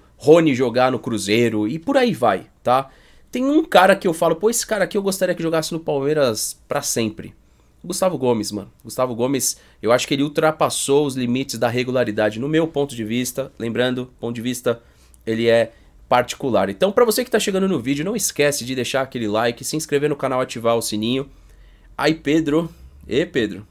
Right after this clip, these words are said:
Hã? Hã? Palmeiras? Tem aquela música que não é Ai, Ai, Pedro, mas podia ser. Eu acho o Pedro um cara extra série, cara.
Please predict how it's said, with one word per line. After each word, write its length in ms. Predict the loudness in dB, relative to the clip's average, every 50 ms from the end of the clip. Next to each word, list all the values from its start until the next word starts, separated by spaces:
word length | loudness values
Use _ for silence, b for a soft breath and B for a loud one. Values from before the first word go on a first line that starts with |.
| -4
Hã? 220 | 0 2 2 0 0 -6 -18 -20 -14 -8
Hã? 200 | -4 -4 -2 -2
Palmeiras? 600 | -2 -2 0 2 4 4 4 4 2 0 -4 -8 b b b b b b
Tem 100 | -6 -6
aquela 220 | -4 0 0 0 2
música 380 | 0 0 -4 -6 -8 -12 -12
que 100 | -10 -8
não 100 | -4 -2
é 60 | -2 0
Ai, 200 | 0 0 -2 -4 -6 -4
Ai, 160 | -4 -4 -4
Pedro, 380 | -4 -4 -4 -4 -4 -4 -6
mas 300 | -6 -6 -6 -6 -8 -10 -14 -14 -12
podia 260 | -10 -6 -4 -2 -2
ser. 340 | -2 -2 -2 -2 -4 -4 -6 -14 -20 -20 -20 -20 -20 -20 _ _ _ _ _ _
Eu 260 | -4 0 2 4 4 2
acho 260 | 2 0 -2 -4 -4
o 200 | -2 -2 -2 -4
Pedro 500 | -4 -4 -4 -4 -2 -2 -4 -4 -4 -8
um 40 | -8
cara 300 | -6 -2 0 2 2 2
extra 260 | 2 0 -2 -6 -8 -8
série, 260 | -6 -6 -6 -8 -8
cara. 240 | -10 -10 -10 -10